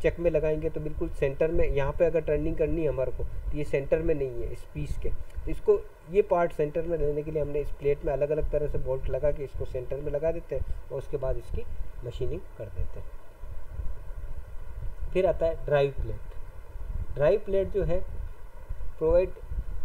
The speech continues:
अ, the drive when turning between the center।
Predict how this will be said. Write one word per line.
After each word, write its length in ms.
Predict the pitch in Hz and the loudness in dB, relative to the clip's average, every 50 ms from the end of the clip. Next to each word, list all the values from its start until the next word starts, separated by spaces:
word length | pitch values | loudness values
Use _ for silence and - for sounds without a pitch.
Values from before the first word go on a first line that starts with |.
| - - - - | 0 -2 -4 -8
अ, 320 | 147 151 156 156 190 - - - | -10 -10 -8 -8 -6 -6 -4 0
the 120 | 165 156 135 131 | -2 -2 0 2
drive 280 | 147 143 151 175 202 214 - - 139 143 | 4 6 6 6 6 4 0 -4 0 2
when 140 | 156 180 196 - - - - - | 2 2 2 0 -6 -8 -4 2
turning 400 | 151 143 143 151 165 170 165 143 | 2 2 2 2 -2 -4 -2 -4
between 280 | 139 - - 143 147 151 160 | -4 -4 -4 -6 -6 -4 -4
the 60 | 160 - - | -6 -4 -6
center। 300 | 127 101 92 - - | -8 -8 -6 -8 -8